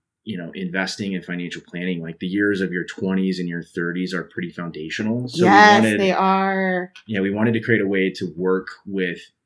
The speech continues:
Speaker 1: people that were in their twenties, thirties, forties and get paid for it, right? But
Speaker 2: Yeah,
Speaker 1: still
Speaker 2: you gotta be compensated, yeah.
Speaker 1: Yeah, exactly. But still be able to, to help 'em and, and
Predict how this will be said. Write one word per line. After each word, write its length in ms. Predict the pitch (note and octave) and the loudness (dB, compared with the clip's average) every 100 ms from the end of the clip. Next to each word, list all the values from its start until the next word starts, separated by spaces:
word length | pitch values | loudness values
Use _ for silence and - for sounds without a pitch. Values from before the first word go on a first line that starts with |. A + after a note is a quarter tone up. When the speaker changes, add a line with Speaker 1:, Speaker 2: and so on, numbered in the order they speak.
| _ | _
Speaker 1:
people 500 | - A2 G#2+ F#2 F2+ | -2 -2 0 0 0
that 180 | E2 - | -4 -8
were 260 | E2 E2 - | -8 -8 -8
in 120 | G2+ | -8
their 120 | G2+ | -6
twenties, 600 | F#2 - F#2+ F2+ F2 E2 - | -8 -6 -4 -4 -4 -8 -10
thirties, 500 | F2+ F2 E2+ D#2+ - | -8 -8 -8 -10 -8
forties 640 | F#2 E2+ E2 D#2+ D#2 - - _ _ _ | -6 -6 -8 -10 -12 -14 -16 _ _ _
and 300 | G2 F2 E2+ - _ _ _ _ _ | -8 -6 -8 -10 _ _ _ _ _
get 200 | G#2 - | -8 -6
paid 240 | B2 C#3 A#2+ | 0 0 0
for 180 | F2 | -4
it, 140 | E2+ - | -4 -6
right? 200 | F#2+ G2 - | -4 -4 -2
But 120 | G2+ | -2
Speaker 2:
Yeah, 360 | A#3 E4+ G#3 F3+ | 4 4 6 4
Speaker 1:
still 220 | G#3+ G#3+ | 4 2
Speaker 2:
you 60 | G#3 | 0
gotta 160 | G3+ | -2
be 60 | F#3 | -2
compensated, 560 | G#3 B3+ B3 F3+ E3+ A3+ | -6 -4 -6 -4 -6 -4
yeah. 240 | B3 D#4+ E3 | -2 0 0
Speaker 1:
Yeah, 40 | |
exactly. 380 | F#2+ G#2 F#2 G2 | 0 -2 -4 -4
But 140 | F2+ - | -6 -6
still 260 | - A#2 | 0 0
be 160 | G#2 G2 | 2 0
able 240 | F#2 F#2 | 0 -4
to, 400 | - F#2+ F2 F2 - - - - _ _ _ - | -4 -2 -2 -4 -10 -20 -20 -20 _ _ _ -4
to 80 | |
help 260 | G2+ G2+ F#2+ | 0 0 0
'em 180 | G2 F#2+ | 0 0
and, 180 | F2 E2+ | 0 -4
and 400 | F#2+ F2 E2+ | -6 -6 -6